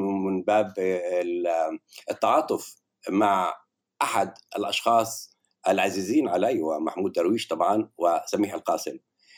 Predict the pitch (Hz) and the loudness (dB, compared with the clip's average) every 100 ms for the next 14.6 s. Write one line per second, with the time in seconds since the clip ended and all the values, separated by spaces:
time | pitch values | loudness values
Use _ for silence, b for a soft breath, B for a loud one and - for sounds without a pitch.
0 | B 123 123 135 - 117 117 135 135 - | B -2 0 -2 -2 0 2 0 -2 2
1 | 151 135 117 117 110 - 110 104 90 101 | 2 2 2 2 0 0 -2 0 0 0
2 | 113 - - 85 98 92 90 - _ _ | -2 -4 -8 -4 -2 -2 -2 -4 _ _
3 | b b _ _ - 110 110 - 160 190 | b b _ _ -6 -4 -4 -2 2 6
4 | 175 175 - - 123 139 143 151 147 147 | 6 4 0 -6 -4 0 0 2 2 0
5 | - 127 120 117 113 113 123 135 - 127 | -2 -2 0 0 -2 -2 -6 -6 -2 0
6 | 117 101 110 113 127 113 113 104 98 90 | 0 0 0 2 0 2 2 2 2 -2
7 | - 90 - 87 - - _ _ _ _ | -4 -6 -4 -4 -6 -8 _ _ _ _
8 | _ _ _ - 95 107 104 110 95 90 | _ _ _ -6 -4 0 2 2 0 -2
9 | - _ _ - _ _ _ _ - 131 | -10 _ _ -20 _ _ _ _ -2 -2
10 | - - - 156 151 95 73 69 _ _ | -4 0 2 4 4 0 -2 -10 _ _
11 | _ - 87 104 131 117 117 _ - 95 | _ -16 -4 0 2 0 -4 _ -10 -4
12 | 120 120 104 92 _ - _ _ _ _ | 0 2 0 -2 _ -20 _ _ _ _
13 | _ - 92 90 87 85 107 113 110 104 | _ -2 2 4 2 0 -2 -2 0 0
14 | 117 117 107 90 107 117 | 0 0 0 0 0 -4